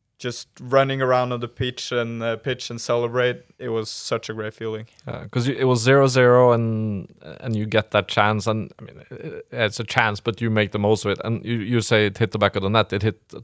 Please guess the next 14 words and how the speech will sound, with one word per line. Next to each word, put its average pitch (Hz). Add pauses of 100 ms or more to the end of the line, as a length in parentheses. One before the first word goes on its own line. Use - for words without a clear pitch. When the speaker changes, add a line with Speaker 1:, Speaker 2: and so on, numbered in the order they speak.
Speaker 2:
top -
corner. 98
It 113
was 101
a 101
beautiful 107
strike, 98
like 110
a 107
E 117
S 110
P 113
N 104
top -